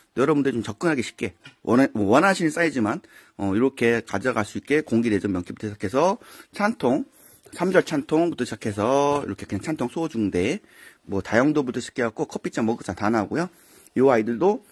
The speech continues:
어, 지금 현재는 아마 이 홈플러스에 들어가 있는 상품이라고 보시면 될 것 같아요. 워낙에, 예, 투캉스 마미님 어서 오세요. 어서 오세요. 반갑습니다.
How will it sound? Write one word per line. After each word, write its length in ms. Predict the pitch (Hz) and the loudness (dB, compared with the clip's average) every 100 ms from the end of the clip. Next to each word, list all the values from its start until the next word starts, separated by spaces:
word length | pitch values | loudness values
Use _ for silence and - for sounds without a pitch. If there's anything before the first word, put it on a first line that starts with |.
| - _ - | -20 _ -6
어, 160 | 92 | -4
지금 200 | 87 113 156 | 0 0 2
현재는 280 | 208 220 | 4 4
아마 280 | 165 135 110 - | 4 2 0 -2
이 340 | 104 104 95 87 | 0 2 2 0
홈플러스에 440 | 185 233 240 226 151 | -4 0 0 0 -2
들어가 200 | 123 117 | 0 0
있는 100 | 107 | 0
상품이라고 380 | 170 214 175 113 | -2 -4 -4 -4
보시면 180 | 98 101 | -6 -8
될 100 | 90 | -8
것 160 | - | -8
같아요. 260 | - 92 190 - _ _ | -6 -6 -6 -16 _ _
워낙에, 420 | 143 180 180 165 - | 2 4 4 2 2
예, 320 | 101 92 78 _ _ _ _ _ - - - | 0 0 -6 _ _ _ _ _ -20 -20 -10
투캉스 380 | 214 233 220 | 0 0 2
마미님 340 | 208 175 180 170 | 2 4 4 2
어서 480 | 143 151 - - 143 | 2 0 -6 0 0
오세요. 460 | 127 - 143 127 147 | 0 0 4 4 2
어서 160 | 107 | 0
오세요. 220 | 120 120 | -2 -2
반갑습니다. 580 | 131 104 107 98 95 190 | -2 -4 -4 -2 -2 -2